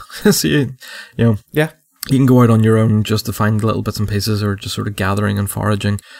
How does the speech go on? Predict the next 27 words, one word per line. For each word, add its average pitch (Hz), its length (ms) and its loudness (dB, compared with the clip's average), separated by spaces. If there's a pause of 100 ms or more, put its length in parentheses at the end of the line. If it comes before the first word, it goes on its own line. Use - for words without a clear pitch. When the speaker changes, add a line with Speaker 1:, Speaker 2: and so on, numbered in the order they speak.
(220)
Speaker 1:
um, 101 240 0
for 101 240 -2
a 98 60 -2
variety 98 380 -2
of 95 100 -4
bits - 160 -6
and 101 80 -4
pieces 104 280 -6
to 110 100 -2
then 101 180 0
stock 104 340 -4
up 104 180 -6
for 104 180 -4
bigger 104 420 -4
battles 104 380 -4
that - 100 -6
you 104 140 -4
know 101 160 -4
are 101 100 -4
coming 104 260 -6
up, 101 200 -6 (560)
um, 104 240 -2
and 101 100 -4
things 104 200 -4
like 107 100 -4
that. 110 120 -4 (440)
So 139 240 0